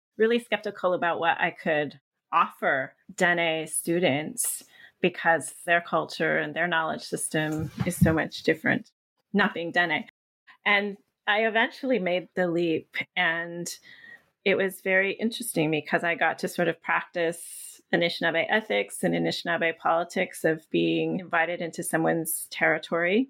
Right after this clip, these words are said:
I got to think through things with Dene people. This is how we think about this in Anishinaabe. This is how that con-, this concept is conceptualized in this, in our language. How do you guys think about that? How do you guys practice that?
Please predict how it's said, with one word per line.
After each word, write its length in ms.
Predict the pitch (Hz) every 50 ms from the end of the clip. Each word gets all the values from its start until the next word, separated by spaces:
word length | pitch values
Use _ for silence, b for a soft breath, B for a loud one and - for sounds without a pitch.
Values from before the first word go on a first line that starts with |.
| _ -
I 140 | 185 165 165
got 260 | - 175 180 175 - - -
to 260 | - 185 180 170 170
think 340 | 175 - - 185 190 190 -
through 240 | - - 170 190 220 -
things 500 | - 151 160 160 175 185 208 208 - - - -
with 280 | 180 175 165 165 -
Dene 320 | - 175 160 165 175 175 175 -
people. 600 | - 170 165 160 - 165 160 165 175 185 - _ _ _
This 160 | - 175 175 -
is 80 | 180
how 160 | - - 170
we 80 | 175 170
think 220 | 170 - 175 175
about 320 | 175 - 175 165 165 - -
this 400 | 180 180 175 175 - - - - - -
in 180 | 190 180 175
Anishinaabe. 720 | 170 165 175 175 170 - - 165 170 170 165 160 160 156
This 200 | 156 170 170 -
is 280 | 175 165 160 160 160 -
how 200 | - - 180 160
that 220 | 165 160 170 -
con-, 240 | - - 165 165 170 - - - -
this 240 | - 185 - - - - -
concept 480 | - 185 175 175 - - 180 175 -
is 240 | 175 165 160 - -
conceptualized 840 | - - 175 - - 196 - - - 190 180 175 175 170 170 - -
in 140 | 175 165 165
this, 280 | 165 180 175 - - -
in 180 | - 185 170
our 220 | 180 180 170 170 170
language. 680 | 170 156 160 180 175 175 170 170 170 160 - - - -
How 100 | 190 185
do 80 | 180
you 160 | 180 185 180
guys 220 | 180 180 175 170 -
think 180 | - 165 160
about 280 | 196 180 160 156 156 -
that? 220 | 180 180 - 185
How 120 | 175 185 170
do 80 | 175
you 80 | 175 -
guys 200 | 180 151 160 -
practice 420 | - - 160 - - - 175 - - -
that? 280 | - 175 175 175 -